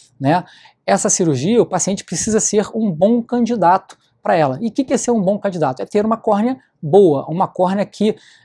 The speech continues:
ah, não venha a desenvolver nenhum tipo de problema após sofrer essa alteração com o excimer laser. O excimer laser, ele faz uma ablação, ele faz um afinamento da córnea.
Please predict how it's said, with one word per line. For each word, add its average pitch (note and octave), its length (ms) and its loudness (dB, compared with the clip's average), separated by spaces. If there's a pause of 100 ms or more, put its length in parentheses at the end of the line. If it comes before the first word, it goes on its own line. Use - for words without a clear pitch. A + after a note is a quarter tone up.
(100)
ah, F3 260 0
não G#3 260 2
venha G#3 460 2
a F#3 100 0
desenvolver E3 1000 2
nenhum F#3 320 -2
tipo E3 280 -8
de D#3+ 100 -6
problema G3 520 0 (300)
após F#3+ 580 0 (200)
sofrer F3+ 560 0
essa F#3+ 260 0
alteração G#3 680 0
com F#3+ 100 -6
o - 20 -2
excimer G#3 280 -4
laser. D3+ 260 0
O E3+ 80 2
excimer F3+ 320 -4
laser, G#3 200 2
ele G3 100 0
faz G3 260 0
uma G3+ 140 2
ablação, G#3 460 0
ele C#3+ 100 -6
faz E3+ 200 -4
um F3+ 80 -2
afinamento G#3+ 840 -2
da G#3+ 100 0
córnea. A#2 420 0